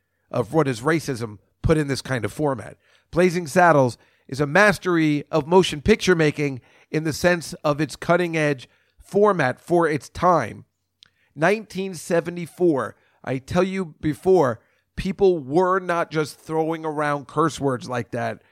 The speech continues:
uh, for one thing, for one thing in that movie.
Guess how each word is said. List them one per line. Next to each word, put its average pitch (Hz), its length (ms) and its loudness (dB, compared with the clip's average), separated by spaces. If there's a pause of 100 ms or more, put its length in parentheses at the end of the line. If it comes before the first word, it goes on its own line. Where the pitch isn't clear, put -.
(260)
uh, 117 220 -6
for 202 140 6
one 196 420 4
thing, 117 560 -2
for 160 180 -2
one 175 400 -4
thing 170 300 -4
in 135 80 -8
that 117 200 -4
movie. 101 420 -10